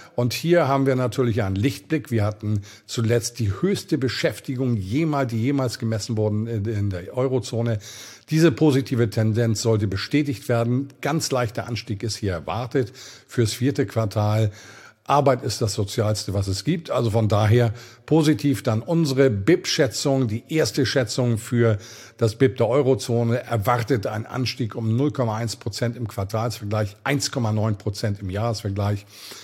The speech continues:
Haken dran. Das Wichtigste diese Woche kommt am Dienstagnachmittag, das sind die U-S-Verbraucherpreise. Und da haben wir einmal die Gesamtrate und die Kernrate. Die Gesamtrate soll von sechs Komma fünf auf sechs Komma zwei Prozent runtergehen.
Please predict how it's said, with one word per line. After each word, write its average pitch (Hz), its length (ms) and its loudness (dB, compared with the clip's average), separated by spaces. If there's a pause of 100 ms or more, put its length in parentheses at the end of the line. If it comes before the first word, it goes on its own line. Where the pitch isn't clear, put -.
(180)
Haken 120 280 0
dran. 98 160 -2
Das 120 300 2
Wichtigste 180 560 2
diese 113 300 0
Woche 117 280 2 (360)
kommt 143 200 4
am 131 140 2
Dienstagnachmittag, 131 800 0
das 123 180 -2
sind 127 140 -2
die 120 60 -4
U-S-Verbraucherpreise. 113 1000 -6 (600)
Und 107 100 2
da 123 60 6
haben 127 100 4
wir 131 100 8
einmal 131 180 4
die 117 100 4
Gesamtrate 143 760 4
und 135 160 2
die 143 80 -2
Kernrate. 95 580 -2
Die 101 120 -2
Gesamtrate 131 760 4
soll 117 260 4
von 127 260 2
sechs 110 260 -2
Komma 120 240 0
fünf 139 260 -4
auf 110 160 -4
sechs 117 240 -4
Komma 113 220 0
zwei 117 260 -2
Prozent 110 460 0 (480)
runtergehen. 151 840 4